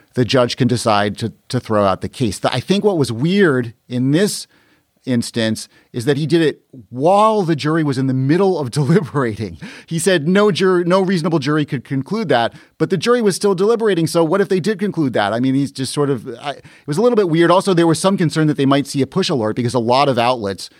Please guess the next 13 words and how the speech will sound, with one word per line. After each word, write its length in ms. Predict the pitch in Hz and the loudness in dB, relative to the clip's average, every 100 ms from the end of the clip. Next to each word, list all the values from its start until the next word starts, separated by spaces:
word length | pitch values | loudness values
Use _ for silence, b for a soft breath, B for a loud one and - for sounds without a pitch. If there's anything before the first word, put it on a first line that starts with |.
| b | b
immediately 640 | - 127 151 135 131 123 | -2 2 2 2 0 -2
reported 420 | 113 117 - 190 139 | -2 -4 -2 0 0
on 120 | 117 | 0
the 60 | |
fact 240 | 110 113 107 | -2 -4 -4
that 100 | 98 | -8
the 60 | |
judge 220 | 101 117 95 | -4 -4 -4
had 80 | |
thrown 160 | - 107 | -6 -4
out 100 | 98 | -4
the 60 | - | -8
case. 320 | 98 90 | -8 -8